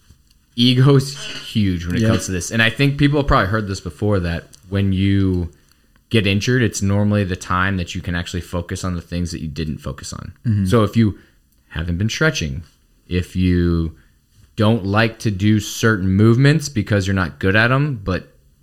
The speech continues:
Speaker 1: what you end up realizing is most of the time when you get injured, it's the movements that you never did or that you're not good at that you can do.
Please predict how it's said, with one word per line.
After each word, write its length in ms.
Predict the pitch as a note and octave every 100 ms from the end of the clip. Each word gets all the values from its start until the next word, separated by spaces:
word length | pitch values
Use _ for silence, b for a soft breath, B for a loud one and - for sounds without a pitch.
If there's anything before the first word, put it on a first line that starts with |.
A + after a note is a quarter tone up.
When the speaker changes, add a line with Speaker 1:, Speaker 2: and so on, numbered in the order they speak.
| -
Speaker 1:
what 220 | F2 G2+ G#2
you 120 | A2
end 120 | A2
up 100 | A2
realizing 480 | F#2 G#2+ A#2+ B2+ C#3
is 140 | C3 G#2+
most 400 | F#2+ A2 A#2+ D3+
of 80 |
the 60 | D3+
time 260 | C#3 B2 A#2+
when 80 |
you 60 | A2
get 120 | G2+
injured, 380 | G2 G#2 B2 A#2+
it's 220 | G#2+ G2+
the 100 | -
movements 480 | G2+ A2 A2+ A2 -
that 240 | G2+ - F#2
you 100 | F2+
never 400 | F2 F2+ G2+ B2
did 400 | C3+ C#3+ D#3 b b b b -
or 80 |
that 140 | F#2 D#2+
you're 100 | F#2
not 220 | G2+ E2
good 160 | G2+ A2
at 220 | B2 - _ -
that 140 | -
you 80 | C#2+
can 280 | - D2 C#2
do. 200 | G#1